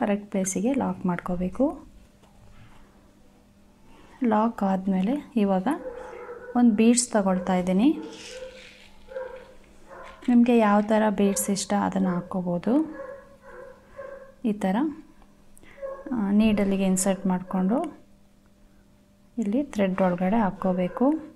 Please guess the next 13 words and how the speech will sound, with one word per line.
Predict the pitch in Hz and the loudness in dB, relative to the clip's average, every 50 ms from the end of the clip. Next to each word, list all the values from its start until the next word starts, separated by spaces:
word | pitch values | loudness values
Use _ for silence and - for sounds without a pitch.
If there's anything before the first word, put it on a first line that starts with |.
| _ _ _ _ _ - _ - - _ _ _ _ _ _ _ _ _ _ - - - _ _ _ _ _ _ _ _ _ _ _ _ _ _ _ _ _ _ _ _ _ _ _ _ - _ _ _ _ _ - - _ _ _ - - - - _ - _ _ _ _ - 185 | _ _ _ _ _ -20 _ -20 -20 _ _ _ _ _ _ _ _ _ _ -20 -20 -20 _ _ _ _ _ _ _ _ _ _ _ _ _ _ _ _ _ _ _ _ _ _ _ _ -20 _ _ _ _ _ -20 -20 _ _ _ -20 -20 -20 -20 _ -20 _ _ _ _ -8 -6
ಇಲ್ಲಿ | 180 175 170 196 262 277 | -6 -4 -2 -2 0 -2
ಈ | 226 - - | -2 -2 -4
ಥರ | 180 180 180 180 | -4 -4 -4 -4
ಹಾಕಿ | 180 175 - - 277 349 370 - - - - - - - - - _ _ - 233 | -4 -6 -2 -2 -2 -2 -2 -6 -14 -20 -20 -20 -20 -20 -20 -20 _ _ 0 2
ಇಲ್ಲೊಂದು | 233 226 220 220 214 208 208 | 4 4 4 4 4 4 2
ಸಲ | 208 190 185 180 180 | 0 0 0 0 0
lock | 180 180 - - 180 | -2 -2 -2 -2 -2
ಮಾಡ್ಕೊಂಡ್ರೆ | 175 - - 170 170 170 185 180 175 | -2 -2 -4 -2 -2 -2 -2 -4 -6
ಆಯಿತು. | 170 175 - - 240 294 - - - - - - - - - - - - - 214 | -6 -6 -2 0 0 0 0 -2 -10 -16 -20 -20 -20 -20 -20 -20 -20 -8 -2 0
ಬೀಡ್ಸಿಗೆ, | 202 190 185 185 - - 190 180 190 247 311 - - - - _ _ _ _ _ - - - - - - - - - - - - - - - _ _ _ - - - - - - - - 226 | 0 2 0 0 -2 -4 -2 0 0 0 -2 -4 -6 -16 -20 _ _ _ _ _ -20 -20 -20 -20 -20 -20 -20 -20 -20 -20 -20 -20 -20 -20 -20 _ _ _ -20 -20 -20 -20 -20 -20 -14 -4 0
ಬೀಡ್ಸಿಗೆ | 226 220 214 214 - 226 214 202 190 185 | 0 2 2 2 0 0 0 2 2 0
lock | 190 185 190 - 190 | 0 0 -2 -2 0
ಮಾಡಿದ್ದಾದಮೇಲೆ | 185 180 180 175 175 175 170 175 170 - 185 170 175 185 233 | 0 0 -2 -2 -2 -2 -4 -4 -4 -4 -4 -2 -2 -2 -4